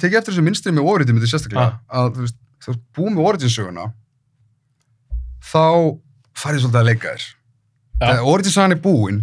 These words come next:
Speaker 2: Mhm.
Speaker 1: þá er svolítið komið að partíinu, skilju. Og margar
Speaker 2: Mhm.
Speaker 1: myndir, þú veist, þetta fór gegnum mörg franchise, skilju. Fyrsta X-Men myndin, flesti voru bara svona, ok. Önnur myndin, X-Men myndin fekk að leika sér.
Speaker 2: Mhm.
Speaker 1: Spider-Man tvö,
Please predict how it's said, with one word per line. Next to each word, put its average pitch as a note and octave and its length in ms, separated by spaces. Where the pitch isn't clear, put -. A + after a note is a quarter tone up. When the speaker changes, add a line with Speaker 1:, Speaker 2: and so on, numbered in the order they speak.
Speaker 2:
Mhm. A#2 240
Speaker 1:
þá C#3 160
er G3 100
svolítið D#3+ 260
komið D#3 320
að B2+ 160
partíinu, F#2 380
skilju. F2 260
Og F2 80
margar D3 260
Speaker 2:
Mhm. F3 60
Speaker 1:
myndir, D#3 320
þú - 140
veist, C3+ 160
þetta D3+ 540
fór D#3 240
gegnum D3 200
mörg D3+ 120
franchise, G3 440
skilju. F2+ 360
Fyrsta A2 260
X-Men B2 200
myndin, A2+ 360
flesti A#2 240
voru A#2 120
bara A#2 120
svona, B2 200
ok. F#3+ 380
Önnur C3+ 160
myndin, A#2 280
X-Men B2+ 260
myndin A2+ 200
fekk G#2+ 120
að A2 60
leika A2 200
sér. F#2 240
Speaker 2:
Mhm. - 60
Speaker 1:
Spider-Man C3 340
tvö, F#2 300